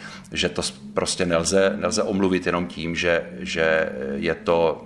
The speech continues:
je to nová věc. Konec konců na jaře jsme si tím prošli, věděli jsme zhruba, co nás čeká. Pro odborníky to přece není žádná záhada, ten růst,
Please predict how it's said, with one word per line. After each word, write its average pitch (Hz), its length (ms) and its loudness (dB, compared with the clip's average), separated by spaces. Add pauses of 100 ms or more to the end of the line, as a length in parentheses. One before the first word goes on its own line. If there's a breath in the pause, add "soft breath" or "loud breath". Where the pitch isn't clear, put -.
je 78 120 -2
to 85 140 -6
nová 85 260 4
věc. 76 240 0
Konec 98 280 0
konců 117 280 -2
na 90 140 4
jaře 95 400 0 (120)
jsme - 200 -8
si 110 140 -6
tím 113 160 0
prošli, 104 440 2 (240 loud breath)
věděli 139 320 2
jsme 123 200 -2
zhruba, 107 280 0
co - 140 -6
nás 104 200 0
čeká. 110 500 0 (260 loud breath)
Pro 101 140 6
odborníky 110 400 2
to 104 80 -2
přece 113 260 -2
není 110 160 4
žádná 107 360 2
záhada, 90 480 2
ten 92 220 -2
růst, 95 540 0